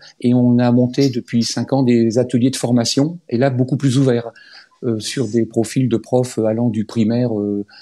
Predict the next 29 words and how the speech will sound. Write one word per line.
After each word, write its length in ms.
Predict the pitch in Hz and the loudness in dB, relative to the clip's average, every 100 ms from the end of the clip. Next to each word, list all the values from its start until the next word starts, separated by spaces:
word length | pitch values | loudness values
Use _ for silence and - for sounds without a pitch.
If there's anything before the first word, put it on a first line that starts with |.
| - | -20
jusqu'au 360 | - 113 - 117 | -10 -8 -4 -2
lycée. 380 | 110 113 - - - - - - _ | 0 -2 -6 -10 -20 -20 -20 -20 _
On 180 | 113 113 | -6 -2
n'est 160 | 110 110 | -2 0
pas 140 | 123 | 0
du 160 | 117 120 | 0 0
tout 160 | 123 | 0
spécialisé 640 | 120 - 117 - 120 113 | -2 -2 -2 2 2 2
dans 120 | 123 117 | 2 2
l'é-, 160 | 120 123 | 2 2
dans 140 | 120 | 0
l'évaluation, 580 | 120 117 113 120 - 143 | 0 2 0 0 0 0
même 160 | 123 | 0
si 120 | 120 123 | -2 -2
on 60 | |
traite 240 | 120 147 131 | -2 -2 0
l'évaluation, 640 | 120 107 104 107 - 127 147 - - - - _ - | -2 -2 -4 -4 -4 -4 -6 -18 -20 -20 -20 _ -10
on 140 | 120 | -8
travaille 320 | - 113 123 | -6 -2 -2
dans 120 | 120 | 0
des 120 | 107 104 | -2 -2
tas 180 | 113 | -4
de, 280 | 113 107 104 | -6 -6 -8
de 100 | 101 | -8
types 220 | 104 120 | -6 -4
de 100 | 104 | -4
méthodes 260 | 104 104 104 | -4 -4 -6
pédagogiques 560 | - 101 98 101 104 98 | -6 -6 -4 -4 -6 -12
différentes. 580 | 104 - - - - | -12 -14 -16 -20 -20